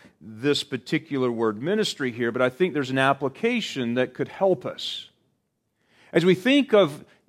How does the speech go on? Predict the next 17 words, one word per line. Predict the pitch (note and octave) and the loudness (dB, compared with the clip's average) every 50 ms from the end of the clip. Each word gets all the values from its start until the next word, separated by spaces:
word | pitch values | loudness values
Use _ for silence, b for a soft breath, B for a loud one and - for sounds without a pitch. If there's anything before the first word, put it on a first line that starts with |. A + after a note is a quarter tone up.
| _ - | _ 0
a | D3+ D3+ | 2 2
word | D3 C#3+ C#3 D3 F3+ G#3+ A3 G#3 F#3+ E3+ D#3 C#3+ C3+ B2+ - - - | 4 4 4 6 8 8 8 8 8 8 8 6 4 0 -6 -12 -8
such | - - G3+ F#3+ G3 - | 0 2 2 2 2 0
as | E3 C#3 | 0 0
a | D3+ | 2
mundane | C#3+ C3+ D3 D3+ D3+ C#3+ C3+ B2 D#3 F3 F#3+ G3 G3+ G3+ F#3+ E3 | 2 2 2 2 2 0 2 4 4 6 6 6 4 4 2 2
word, | C#3+ D3+ D3+ C#3 C3 C3+ | 2 2 4 4 4 4
and | C#3 | 4
very | F#3 A3 A3 F#3+ | 4 4 4 4
common | - - - - - - F#3+ G3 G#3 G#3 G#3 F#3 D#3 C#3 B2+ | 2 -2 -10 -4 0 4 6 6 6 6 6 4 2 0 0
as | B2+ G#2 C#3 C#3 C3+ C3 - b b b b | -2 0 0 0 0 0 -4 b b b b
service | - - - - - - F#3 G3 G3 G3 E3 D#3+ C3 A2 G#2 - - | -8 -6 -6 -2 2 6 8 8 8 8 6 4 2 2 0 -2 0
or | C#3 C3 B2+ A#2+ | 0 2 2 0
ministry, | A#2 A#2 B2+ C#3+ E3 F#3+ G3+ G3 F#3 F3 - - - - C#3 C3 A#2+ A2 A2 | 0 0 2 2 4 4 4 4 2 2 0 -4 -6 -4 -2 -2 0 -2 -2
serving | D3 - - - - F#3 G#3+ A3 A3 A3 G3+ F#3 | -4 -4 -4 0 2 4 4 4 4 2 0 0
tables, | - - F#3+ G3 G#3 G3 E3+ E3 C#3+ B2 A2 G2 G#2 | 0 2 4 4 6 6 4 4 2 2 0 -2 -2
and | C3 B2 A#2+ | -2 -2 -2